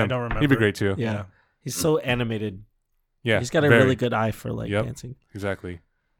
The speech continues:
Speaker 1: That'd be great. That'd be a great, uh, cast.
Speaker 3: Mm-hmm.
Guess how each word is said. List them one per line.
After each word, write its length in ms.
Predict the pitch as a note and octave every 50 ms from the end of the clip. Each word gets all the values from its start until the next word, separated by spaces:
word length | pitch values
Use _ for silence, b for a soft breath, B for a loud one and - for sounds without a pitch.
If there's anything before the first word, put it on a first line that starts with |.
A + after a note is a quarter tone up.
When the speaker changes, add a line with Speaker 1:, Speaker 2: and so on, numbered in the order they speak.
| _ _ _ _ _ _ _ _
Speaker 1:
That'd 140 | - A#2+ C3+
be 60 | D3+ G#2+
great. 280 | G#2 G#2 F#2+ E2+ -
That'd 120 | - B2 B2
be 60 | B2
a 40 | G2
great, 200 | F2 G2+ F2+ E2 _ _ _ _ - C#3
uh, 180 | G#2 F#2 F2 D#2
cast. 500 | - - F#2+ F2 E2 - - - - -
Speaker 3:
Mm-hmm. 340 | D#3 C3+ A#2+ A2+ A2 A2+ A2